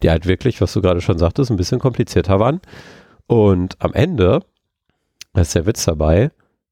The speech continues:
ist das natürlich alles gar nicht mehr so kompliziert, sondern eher einfach nur so eine Frage von, hat man die Zeit, sich damit zu beschäftigen, findet man gute Informationen dazu und so weiter. Und dadurch, dass ich da auch was mache, trage ich wieder dazu bei, dass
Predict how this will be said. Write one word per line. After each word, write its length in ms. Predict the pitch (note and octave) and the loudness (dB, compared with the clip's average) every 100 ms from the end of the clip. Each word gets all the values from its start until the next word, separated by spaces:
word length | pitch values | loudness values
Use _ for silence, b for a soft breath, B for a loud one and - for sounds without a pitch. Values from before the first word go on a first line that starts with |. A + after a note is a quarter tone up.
| _ - | _ -2
ist 140 | - | 0
das 100 | F#2+ | 0
natürlich 400 | E2+ - - - | -2 -2 -4 -2
alles 180 | F2 - | -4 -4
gar 160 | - - | -4 -4
nicht 140 | - | -2
mehr 120 | F2+ | -2
so 120 | E2 | -2
kompliziert, 720 | D2+ D#2 D2+ - - E2 D#2 - | -2 -4 -4 -8 -2 0 0 0
sondern 720 | F2 E2 D#2+ E2 D#2+ D#2+ F2 B B B B B B B B _ | -2 0 0 0 -2 -4 -8 B B B B B B B B _
eher 340 | - F2+ G#2+ - | -2 2 2 2
einfach 400 | G2+ B2+ C#3 A#2+ | 0 0 -2 2
nur 180 | C#3+ | 2
so 80 | C3+ | 2
eine 220 | D3 C3+ | 2 0
Frage 400 | C3 - G#2+ A#2+ | 0 0 2 0
von, 260 | A2+ A2+ G2 | 0 -2 0
hat 100 | A2 | 0
man 120 | G2 | 0
die 100 | F2 | 0
Zeit, 240 | - F#2 - | 0 -2 -2
sich 140 | - | -4
damit 240 | F#2 F2 | -4 -4
zu 100 | - | -8
beschäftigen, 640 | A#2+ - C#3+ - C3+ B2+ B2 | -8 -4 -4 0 -2 0 -6
findet 300 | - F2+ - | -6 -6 -4
man 160 | E2+ | -4
gute 240 | E2+ E2+ - | -4 -6 -6
Informationen 760 | F#2+ - D#2+ E2 - C3 B2 | -6 -6 -4 -2 0 0 0
dazu 360 | A#2 - - - | -2 -2 -8 -8
und 120 | G2+ | -6
so 120 | E2 | -2
weiter. 440 | E2 D#2+ A2+ E3 b b b b | 0 0 0 -4 b b b b
Und 160 | - G#2+ | -6 0
dadurch, 220 | G2+ F#2+ | 2 2
dass 180 | G#2 F#2+ | -2 0
ich 140 | F#3+ | 0
da 120 | - A#2 | 2 0
auch 140 | - | 2
was 180 | E2 - | 0 0
mache, 280 | D#2 G2 G2+ | -2 0 -2
trage 280 | F2 F2 | 0 0
ich 140 | F2 - | 0 0
wieder 120 | F2+ | 0
dazu 320 | F2 - - | 2 -2 -4
bei, 220 | F2+ F2 | 0 2
dass 420 | G2+ A2 - - | 2 0 -4 -14